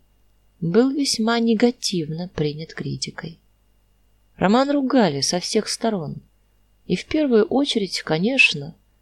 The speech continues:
за высказанные там объективистские идеи,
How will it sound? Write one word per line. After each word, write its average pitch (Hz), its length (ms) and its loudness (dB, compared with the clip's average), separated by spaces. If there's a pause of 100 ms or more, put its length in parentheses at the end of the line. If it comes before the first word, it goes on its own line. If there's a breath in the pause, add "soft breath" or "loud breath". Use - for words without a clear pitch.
(120)
за 151 160 2
высказанные 165 800 -2
там 196 340 0
объективистские 151 1080 -4
идеи, 196 460 -4